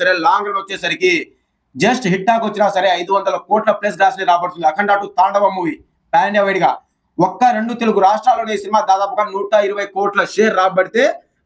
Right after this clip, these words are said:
బ్రేక్ ఈవెన్ పూర్తవుతుంది. అంటే ఏ రేంజ్ లో ప్రీ రిలీజ్ బిజినెస్ జరిగిందో అర్థం చేసుకోండి. అసలు ప్రీ రిలీజ్ బిజినెస్ ఏ జరగలేదని చెప్పి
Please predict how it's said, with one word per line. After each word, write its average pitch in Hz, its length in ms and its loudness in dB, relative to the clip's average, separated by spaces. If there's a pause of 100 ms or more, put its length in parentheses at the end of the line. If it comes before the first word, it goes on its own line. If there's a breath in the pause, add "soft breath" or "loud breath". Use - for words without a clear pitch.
(120)
బ్రేక్ 240 300 4
ఈవెన్ 262 260 2
పూర్తవుతుంది. 233 440 0
అంటే 220 120 0 (160)
ఏ 233 40 2 (140)
రేంజ్ 240 240 0
లో 240 60 6 (600)
ప్రీ 262 160 4
రిలీజ్ 269 240 2
బిజినెస్ 240 220 2
జరిగిందో 220 280 2
అర్థం 277 200 2
చేసుకోండి. 180 300 -4 (320)
అసలు 196 140 2 (120)
ప్రీ 214 120 4
రిలీజ్ 247 240 0
బిజినెస్ 262 260 4
ఏ 226 100 -2
జరగలేదని 220 420 2
చెప్పి 202 200 2